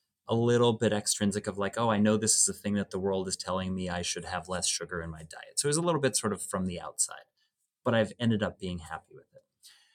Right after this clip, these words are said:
Well, Josh and his method really focus on sort of helping find a kind of thing that you want to change from a truly intrinsic level and sort of have,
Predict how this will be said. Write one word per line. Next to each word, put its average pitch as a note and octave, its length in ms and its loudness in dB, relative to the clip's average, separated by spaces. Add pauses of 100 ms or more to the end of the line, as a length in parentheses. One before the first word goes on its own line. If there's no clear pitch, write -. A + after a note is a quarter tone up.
(140)
Well, A2+ 140 -4
Josh G#3 720 -2
and A#2+ 140 2
his A2 200 0
method F#2+ 720 0 (180)
really G#2+ 300 2
focus G2+ 580 -2
on G2 460 0
sort G#2 200 -2
of F#2 60 -8
helping A2 540 -2
find F#2 840 -6 (760)
a - 60 -16
kind A2+ 400 0
of G2+ 200 0
thing A2 340 0
that G#2 100 4
you G2+ 120 -2
want F#2+ 160 -2
to F2+ 60 -4
change G#2 460 -2
from G2 160 -4
a F2+ 40 -4
truly G#2 720 -2
intrinsic F2+ 840 -4 (400)
level G2 360 -2
and A2 140 -2
sort F#2 140 -4
of E2+ 60 -10
have, F2+ 240 -8